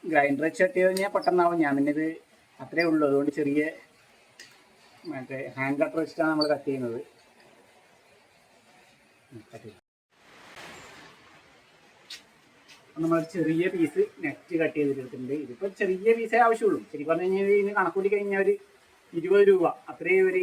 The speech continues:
ഈ ഒരു പീസ് നെറ്റിന് വരുന്നുണ്ടാവുള്ളൂ. ഇപ്പൊ ഞാൻ ഇപ്പൊ ഇവിടെ എൻ്റെ കയ്യിലുള്ളത് കൊണ്ട് അങ്ങനെ എടുത്തതാണ്. അപ്പൊ കറക്റ്റ് ആയിട്ട് എടുത്ത് കഴിഞ്ഞാൽ നമുക്ക് ചെറിയൊരു ഡോറും വേണം. അത്യാവശ്യം ചെറിയൊരു ഡോർ മതി, കാരണം ഇവർക്ക് വെള്ളം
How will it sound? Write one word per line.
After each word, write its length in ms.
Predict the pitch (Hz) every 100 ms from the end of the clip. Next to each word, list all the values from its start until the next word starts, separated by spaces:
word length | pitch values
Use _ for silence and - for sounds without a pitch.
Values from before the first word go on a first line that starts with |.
| 190
ഈ 20 | 180
ഒരു 80 | 175 175
പീസ് 240 | - 175
നെറ്റിന് 260 | 160 160 170 - _ _ _ _ 233
വരുന്നുണ്ടാവുള്ളൂ. 520 | 160 143 127 110 107 - _ _ _ _ -
ഇപ്പൊ 100 | 147
ഞാൻ 100 | 170 180 190
ഇപ്പൊ 160 | 185 180
ഇവിടെ 140 | 175 175
എൻ്റെ 120 | 175 170
കയ്യിലുള്ളത് 480 | 156 170 180 175 165
കൊണ്ട് 180 | 165 196 -
അങ്ങനെ 180 | 170 160 143
എടുത്തതാണ്. 420 | - 127 131 143 - _ _ _ -
അപ്പൊ 140 | 196 190
കറക്റ്റ് 300 | 175 165 190
ആയിട്ട് 160 | 185 180
എടുത്ത് 140 | 156
കഴിഞ്ഞാൽ 180 | 190 196 190
നമുക്ക് 200 | 185 214 -
ചെറിയൊരു 340 | 185 190 185 170
ഡോറും 320 | 156 160 160
വേണം. 140 | 143 135
അത്യാവശ്യം 360 | 156 156 165 - _ _ _ _
ചെറിയൊരു 340 | 196 233 277 277
ഡോർ 120 | 240 202
മതി, 120 | 175 160
കാരണം 160 | 165 170
ഇവർക്ക് 220 | 165 165 170
വെള്ളം 220 | 165